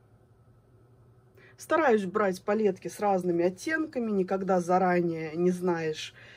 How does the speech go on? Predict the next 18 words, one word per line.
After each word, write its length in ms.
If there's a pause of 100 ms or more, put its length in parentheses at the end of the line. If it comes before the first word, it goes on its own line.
(160)
какой 460
именно, 420
в 80
какой 320
гамме 380
макияж 520
захочется 680
сделать. 500 (360)
Ну 160
и 300
стараюсь, 640
чтобы 760
по 140
возможности 1080 (120)
побольше 600
было 280
палеток 580
задействовано. 880